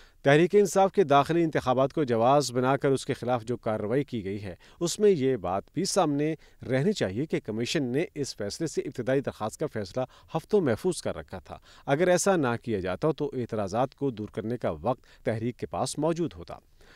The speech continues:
स्पोर्ट्समैन स्पिरिट का तकाजा तो ये था कि बल्ले का निशान वापस लेने पर तहरीक इंसाफ के हरीफान सियासत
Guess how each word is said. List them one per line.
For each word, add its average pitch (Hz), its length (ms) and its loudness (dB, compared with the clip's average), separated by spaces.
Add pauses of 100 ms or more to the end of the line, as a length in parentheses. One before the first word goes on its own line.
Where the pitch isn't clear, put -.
(220)
स्पोर्ट्समैन 196 680 4
स्पिरिट 131 380 0
का 143 160 2
तकाजा 123 440 0
तो 156 220 -2
ये 135 180 -2
था 175 180 0
कि 190 120 -4
बल्ले 139 280 0
का 160 120 -4
निशान 143 360 -2
वापस 90 420 -6
लेने 98 200 -6
पर 147 140 0
तहरीक 110 360 -6
इंसाफ 113 380 -6
के 143 80 -6
हरीफान 113 500 -4
सियासत 110 500 -6